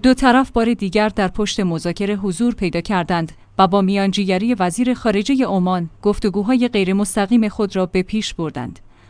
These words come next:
پس از پایان یافتن این دور از مذاکرات،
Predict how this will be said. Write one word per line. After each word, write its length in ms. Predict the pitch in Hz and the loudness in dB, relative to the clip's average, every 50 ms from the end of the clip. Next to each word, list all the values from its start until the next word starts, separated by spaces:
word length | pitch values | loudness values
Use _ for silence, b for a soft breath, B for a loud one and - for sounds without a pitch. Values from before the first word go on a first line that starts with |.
| b b b | b b b
پس 220 | 240 294 294 - | 0 0 2 2
از 140 | 302 285 - | 2 0 2
پایان 340 | - 226 190 180 185 185 180 | 2 0 0 2 0 0 0
یافتن 340 | 185 190 185 - 240 220 214 | 0 0 -2 0 -2 0 0
این 240 | 202 - - 262 254 | 0 2 4 4 6
دور 180 | 269 233 233 | 6 4 4
از 160 | 240 226 196 | 2 2 2
مذاکرات، 720 | 202 185 165 - 156 147 - - 147 151 160 156 - - - | 2 0 0 -2 -6 -8 -8 -8 -6 -6 -6 -6 -8 -10 -16